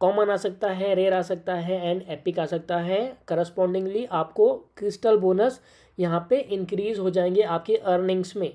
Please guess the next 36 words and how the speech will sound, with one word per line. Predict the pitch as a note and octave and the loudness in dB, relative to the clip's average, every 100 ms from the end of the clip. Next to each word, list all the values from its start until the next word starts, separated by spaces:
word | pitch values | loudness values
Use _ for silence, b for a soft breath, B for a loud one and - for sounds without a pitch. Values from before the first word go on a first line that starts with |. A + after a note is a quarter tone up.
| - - | -8 -2
राइट। | F3+ G#3 - b b b | 0 0 -4 b b b
अब | E3+ | 2
मुझे | G3 A3+ | 4 6
जो | A3+ A3 | 6 6
है | G#3 A3 | 4 4
यहाँ | G3 F#3+ F#3+ | 4 2 4
पे | G3 F#3+ | 2 4
रेयर | F#3 F#3+ | 4 2
मिला | F#3+ F3+ | 2 0
है, | F3+ G3 | 0 -2
मैंने | F#3 | 0
आप | F#3 F3 | 0 0
लोगों | F3 E3+ E3 | -2 -4 -4
के | |
सामने | E3 F3+ E3 F#3 | -6 -4 0 0
वीडियो | D#3 D#3+ E3+ | -2 -2 -2
में | E3 | -2
ही | D#3 F#3 | -4 -6
इसको | F3 - E3 | -10 -10 -6
मिंट | D#3 D#3+ | -4 -6
किया | - E3 | -6 -6
था, | D#3+ B3+ A3+ | -6 -8 -2
रेयर | F#3 | 0
मुझे | F3+ F3 | 0 0
मिल | F3 E3+ | 0 2
गया। | F#3 C4 B B B B | 0 -2 B B B B
फ़ोर्टी | - A3+ A#3+ | 4 4 4
परसेंट | A#3 G#3+ A#3 A3+ | 0 2 0 0
अर्निंग | G3+ G#3 A3 | 2 4 6
हो, | G#3+ G#3+ G3+ G3 F#3+ | 6 6 4 -2 -2
यहाँ | F#3+ | 0
पे | G3+ | 0
होगी | F#3+ F#3+ G#3 | 0 0 0
क्रिस्टल्स | G3+ F3 - F#3+ F#3+ | -2 -6 0 -2 0
में। | G3+ A3 | -2 -2
And | D#3+ D#3+ D#3+ D#3+ | -4 -4 -2 -2